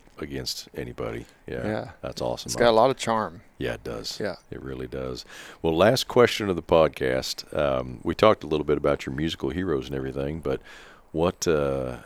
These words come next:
Speaker 1: if you rewound time, who were the last maybe two or three or four or five or six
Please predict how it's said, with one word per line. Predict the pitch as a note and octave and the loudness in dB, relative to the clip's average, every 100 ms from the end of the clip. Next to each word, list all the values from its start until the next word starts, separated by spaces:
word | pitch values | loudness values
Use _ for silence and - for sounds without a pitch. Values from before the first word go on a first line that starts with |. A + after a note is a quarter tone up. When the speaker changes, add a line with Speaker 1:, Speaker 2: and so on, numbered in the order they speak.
| - | -10
Speaker 1:
if | D#2+ - E2 | -8 -8 -4
you | F#2 E2+ D2+ _ _ _ - _ _ | -2 -4 -6 _ _ _ -20 _ _
rewound | A#2+ F#2+ F2+ G#2 F#2 F#2 F#2 F2 E2+ - | -10 -2 2 4 6 6 6 4 0 -2
time, | - F#2 D#2 E2 F#2 F2 | 2 4 4 2 -2 0
who | G2 G2+ | 0 2
were | E2+ | 0
the | D2 | 0
last | D2 D#2+ D#2+ - - - - - - - - - - | 0 0 0 -4 -10 -16 -20 -20 -20 -20 -20 -10 0
maybe | F2 D#2+ D#2 - - - | 0 2 0 -4 -12 0
two | G2 E2+ | 2 2
or | |
three | - F2+ D#2+ | 0 0 0
or | |
four | - E2+ D#2 | 0 -2 0
or | |
five | D#2+ D#2+ D2+ | 4 4 2
or | |
six | - E2 D2+ - - | 2 0 0 -2 -6